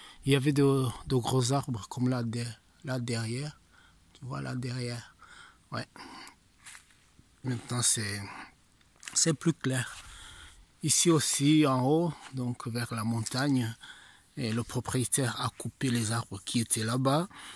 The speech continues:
ce qui permet donc d'avoir un peu de, de lumière. Euh, voilà,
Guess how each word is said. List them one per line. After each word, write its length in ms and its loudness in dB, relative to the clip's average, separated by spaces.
ce 120 0
qui 160 0
permet 480 2
donc 320 -2
d'avoir 640 0
un 120 0
peu 160 -6
de, 360 0
de 140 -2
lumière. 680 0
Euh, 100 -10
voilà, 300 -2